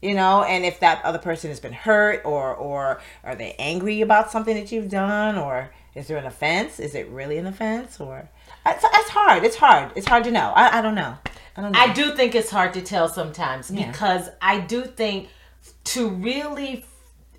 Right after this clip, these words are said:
Speaker 2: for someone to receive it
Speaker 1: Mm-hmm.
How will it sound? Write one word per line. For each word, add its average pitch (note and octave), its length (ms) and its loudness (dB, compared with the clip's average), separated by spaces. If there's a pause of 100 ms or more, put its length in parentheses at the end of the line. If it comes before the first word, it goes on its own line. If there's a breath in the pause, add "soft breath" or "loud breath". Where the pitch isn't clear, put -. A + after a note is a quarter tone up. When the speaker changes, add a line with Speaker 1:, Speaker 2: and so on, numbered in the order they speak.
(180)
Speaker 2:
for A#3+ 240 4
someone C#4+ 600 2
to B3 140 -4
receive F#3+ 680 -4
it G#2+ 340 -12
Speaker 1:
Mm-hmm. C3+ 300 -14